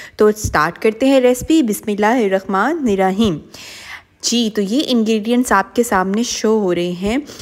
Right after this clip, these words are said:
इसमें जो मेन इंग्रेडिएंट्स जाता है वो है मस्कारपोने चीज़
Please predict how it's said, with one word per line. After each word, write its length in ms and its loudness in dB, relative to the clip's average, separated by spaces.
इसमें 300 2
जो 100 2
मेन 360 0
इंग्रेडिएंट्स 720 2
जाता 280 0
है 240 2
वो 220 0
है 160 0
मस्कारपोने 840 -2
चीज़ 400 -10